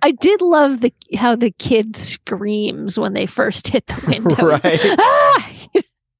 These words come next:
Speaker 2: I
Speaker 1: Just, yeah, that's a totally natural reaction.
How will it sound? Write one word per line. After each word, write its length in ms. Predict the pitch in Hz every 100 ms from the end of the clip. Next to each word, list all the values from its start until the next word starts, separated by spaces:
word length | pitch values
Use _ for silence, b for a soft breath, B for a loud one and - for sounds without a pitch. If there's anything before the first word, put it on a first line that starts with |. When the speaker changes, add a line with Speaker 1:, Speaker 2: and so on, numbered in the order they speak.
| _ _ _ B B B B B B B -
Speaker 2:
I 460 | 120 131 127 120 113
Speaker 1:
Just, 20 |
yeah, 140 | 440 403
that's 200 | 427 392
a 100 | 330
totally 480 | - 330 349 339 294
natural 420 | 285 302 - 220
reaction. 680 | 214 226 208 - - -